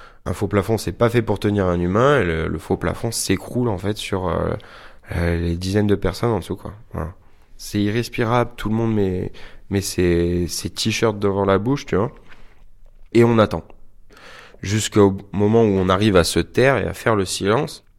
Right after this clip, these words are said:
Euh, on voulait pas se faire repérer pour pas que les mecs viennent nous, nous, nous défoncer la porte et clairement nous, nous, nous tuer, quoi. Et en fait, il y a un mec du casino qui est, qui a réussi à rentrer dans cette pièce avec nous, ou peut-être même était déjà dans la pièce,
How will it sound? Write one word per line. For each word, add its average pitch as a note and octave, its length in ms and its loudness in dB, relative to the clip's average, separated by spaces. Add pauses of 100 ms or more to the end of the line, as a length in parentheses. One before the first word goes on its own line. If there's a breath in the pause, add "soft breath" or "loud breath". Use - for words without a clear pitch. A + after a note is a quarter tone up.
(160)
Euh, F2 320 2
on F2+ 100 -4
voulait G2+ 540 0
pas - 300 0
se - 120 -6
faire G#2 180 0
repérer G2 600 2 (1000 soft breath)
pour - 180 -10
pas C3 160 2
que - 120 -6
les F#2+ 80 2
mecs A2+ 240 0
viennent G2+ 300 -2
nous, F2 200 -2
nous, E2+ 240 -6
nous E2+ 200 -8
défoncer G2 500 -2
la E2+ 140 -2
porte - 360 2
et E2+ 280 -4
clairement G#2+ 380 -2
nous, F2+ 260 -2
nous, E2+ 180 -6 (240)
nous F2 140 -8
tuer, - 260 0
quoi. - 240 -10 (640 loud breath)
Et F#2 100 -2
en F2+ 80 0
fait, C3+ 220 -2
il F#2+ 60 0
y - 20 2
a - 20 4
un F2 40 2
mec B2 220 2
du A2 120 -8
casino G#2+ 480 -2
qui F2+ 200 -8
est, - 80 -10 (260)
qui - 160 -10
a D2+ 40 -4
réussi A#2+ 380 -4
à A#2+ 80 2
rentrer G#2+ 320 -4
dans F#2 140 -2
cette - 260 -6
pièce - 300 -6
avec F2 240 -2
nous, A2+ 60 0
ou G2+ 180 -2
peut-être A2+ 420 0
même B2 180 2
était F#2+ 220 0
déjà G#2+ 320 4
dans G#2+ 140 4
la G2+ 120 4
pièce, A2+ 440 0